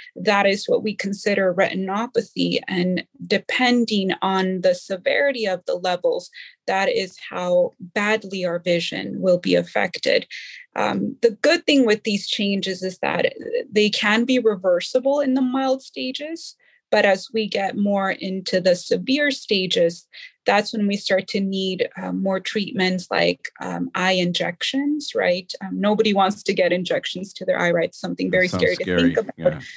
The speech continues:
Speaker 1: Definitely. Um, and, and patients tell me that when we have those conversations, you know, I, I, I have to tell them, "Hey, I know this is scary, but this is the, one of the best treatments we have," right,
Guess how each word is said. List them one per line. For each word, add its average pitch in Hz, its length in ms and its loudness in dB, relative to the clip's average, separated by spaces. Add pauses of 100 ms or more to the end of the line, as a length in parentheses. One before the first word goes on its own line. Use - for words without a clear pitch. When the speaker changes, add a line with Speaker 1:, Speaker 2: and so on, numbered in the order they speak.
(200)
Speaker 1:
Definitely. 190 880 0 (420)
Um, - 300 -2
and, 202 160 4
and 226 140 4
patients 262 440 2
tell - 240 -4
me 285 120 2
that 190 180 0
when 196 160 -4
we 196 100 -8
have 208 260 -4
those 202 220 -4
conversations, 190 1300 -2
you 208 80 -2
know, 185 140 -2
I, 180 280 -2
I, 180 380 2
I - 80 0
have 185 240 -2
to 185 100 -14
tell 202 220 -4
them, 185 160 -2
"Hey, 202 160 2
I 185 100 2
know 196 200 0
this 220 220 2
is 226 140 -4
scary, 330 300 2
but 202 240 -2
this 190 220 -2
is 190 200 -2 (640)
the, - 280 -4
one 214 180 2
of 214 100 4
the 220 60 6
best 196 320 0
treatments - 420 -4
we 202 160 -2
have," 185 560 0
right, 185 300 2